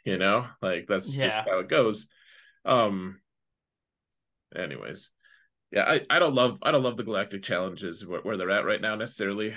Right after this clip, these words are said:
Speaker 1: I just, like, it, it, it's crazy. Yeah, like you said, you know, and Aesop, of course, is the one, uh, out of everyone who doesn't even need
Speaker 2: <laughs>
Speaker 1: any of the rewards. Like, he just took it as, like, a,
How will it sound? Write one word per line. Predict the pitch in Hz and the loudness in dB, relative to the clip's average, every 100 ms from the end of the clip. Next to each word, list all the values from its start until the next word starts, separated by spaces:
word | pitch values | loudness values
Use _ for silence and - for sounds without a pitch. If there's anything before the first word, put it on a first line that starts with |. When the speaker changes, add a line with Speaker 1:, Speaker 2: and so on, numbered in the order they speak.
| - | -6
Speaker 1:
I | 98 | -4
just, | 98 95 - - _ _ _ _ | -4 -6 -10 -20 _ _ _ _
like, | - - - | -2 -2 -2
it, | 151 - 202 | -2 0 2
it, | 208 - | 2 2
it's | - | 0
crazy. | - - 185 156 110 87 98 | -2 0 2 2 0 -6 -2
Yeah, | 110 - | -4 -2
like | 123 127 | -4 -4
you | 131 | -4
said, | 135 104 87 - _ - _ - | 0 0 0 -8 _ -20 _ -2
you | |
know, | 113 | 2
and | 147 | 4
Aesop, | 185 233 113 117 | 4 4 4 4
of | 117 135 | 2 4
course, | 120 117 | 4 4
is | 117 120 | -2 0
the | |
one, | 120 120 117 117 - | 4 4 2 -2 0
uh, | 117 - | 0 2
out | 123 | 0
of | 117 | 2
everyone | 131 131 107 98 110 | 0 0 -2 -4 -6
who | 107 | -4
doesn't | 107 113 113 101 113 | 0 0 -2 -4 -2
even | 95 95 | -2 -2
need | 107 107 131 | -2 0 0
Speaker 2:
<laughs> | - 147 139 139 - | 0 -2 -8 -8 0
Speaker 1:
any | 123 131 | 2 2
of | 101 | 0
the | 98 98 | 0 -2
rewards. | 98 104 101 80 76 | -2 2 2 0 -4
Like, | 76 | -4
he | 151 107 | -2 -2
just | 110 - | -4 -4
took | 107 98 | -6 -4
it | 104 | -4
as, | - | -4
like, | 90 95 | -4 -4
a, | 82 82 | -4 -4